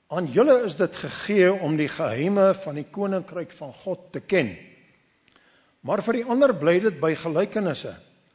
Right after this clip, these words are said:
sodat hulle kyk sonder om te sien en hoor sonder om te verstaan." Nou, ons is almal burgers van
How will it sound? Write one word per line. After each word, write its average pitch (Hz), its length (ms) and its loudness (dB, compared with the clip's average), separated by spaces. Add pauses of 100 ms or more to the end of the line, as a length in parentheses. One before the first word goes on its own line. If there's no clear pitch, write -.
(720)
sodat 226 480 2
hulle 170 340 2
kyk 226 400 0 (880)
sonder 196 360 0
om 202 200 4
te 190 100 -2
sien 165 380 -2 (1300)
en 147 180 -4
hoor 165 640 2
sonder 175 340 -2
om 156 140 0
te 151 120 -6
verstaan." 147 600 -2 (1600)
Nou, 185 380 -4 (400)
ons 226 300 -4
is 208 140 -8
almal 202 280 -4
burgers 160 500 2
van 143 240 -12